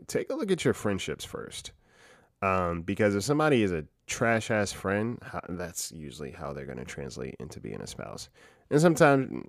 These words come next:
you know, not the case. You know, people get into relationships and they kind of dismiss their friends altogether. Um, and that in itself is,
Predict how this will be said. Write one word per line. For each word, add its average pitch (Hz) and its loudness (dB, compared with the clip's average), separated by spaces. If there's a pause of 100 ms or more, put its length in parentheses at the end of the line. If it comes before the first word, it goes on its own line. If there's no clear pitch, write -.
you 127 2
know, 95 4
not 101 0
the 98 -6
case. 95 0
You 82 -2
know, 85 -2
people 90 -4
get 87 -2
into 87 -4
relationships 82 -4
and 76 -6
they 76 -6
kind 76 -10
of 76 -10
dismiss 78 -6
their 71 -8
friends - -10
altogether. 82 -6 (640)
Um, 78 -2 (1500)
and 104 2
that 98 4
in 90 2
itself 82 -4
is, 73 -6